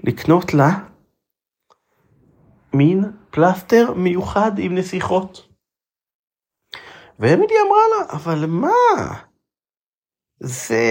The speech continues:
פצע קטן, על מה את מדברת?" אמרתי לה, "מה, לא. אני נורא רוצה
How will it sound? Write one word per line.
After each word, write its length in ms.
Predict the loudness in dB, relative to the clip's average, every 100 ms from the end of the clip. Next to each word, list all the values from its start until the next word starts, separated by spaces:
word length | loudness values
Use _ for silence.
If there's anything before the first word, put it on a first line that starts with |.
| 2 4 4 4 0 -6 _ _ _ _ _ _ _ _ _ _ _ _ _ _ _ _ _ 0
פצע 260 | 2 2 2
קטן, 580 | 2 2 2 4 2 2
על 120 | 2
מה 140 | 2 2
את 60 |
מדברת?" 1040 | 4 4 6 6 4 2 -2 -6 -14 -16 -20 _ _ _ _ _ _ _ -10
אמרתי 140 | -6
לה, 100 | -4
"מה, 160 | -2 -2
לא. 640 | 0 4 4 4 2 -10 _ _ _ -20 _ _ _ -4
אני 100 | 0
נורא 400 | 2 2 4 2
רוצה 520 | 2 -4 -2 0 0